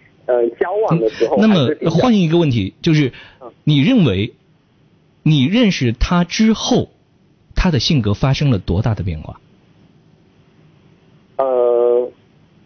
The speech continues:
Speaker 1: 也没有多大的变化，就是比以前疏远了。
Speaker 2: 好。
Speaker 1: 嗯。
Speaker 2: 好。那么你觉得你带给他的影响，在他目前的性格当中占有多大的百分比？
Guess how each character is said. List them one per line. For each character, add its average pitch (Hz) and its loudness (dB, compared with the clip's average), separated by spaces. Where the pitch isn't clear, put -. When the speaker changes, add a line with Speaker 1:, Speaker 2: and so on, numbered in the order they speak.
Speaker 1:
也 135 0
没 120 0
有 175 2
多 131 0
大 123 -2
的 113 0
变 123 0
化， 113 -4
就 127 0
是 - -6
比 120 -2
以 127 0
前 113 -2
疏 151 0
远 117 0
了。 85 -6
Speaker 2:
好。 - -12
Speaker 1:
嗯。 117 -10
Speaker 2:
好。 - -8
那 214 2
么 131 2
你 135 2
觉 117 0
得 156 0
你 113 2
带 135 -2
给 101 0
他 120 -2
的 117 2
影 101 0
响， - -6
在 196 -2
他 180 -2
目 196 2
前 107 -2
的 104 0
性 120 0
格 95 -2
当 117 0
中 143 0
占 160 0
有 101 0
多 127 0
大 113 -2
的 110 -2
百 76 -6
分 92 -2
比？ - -14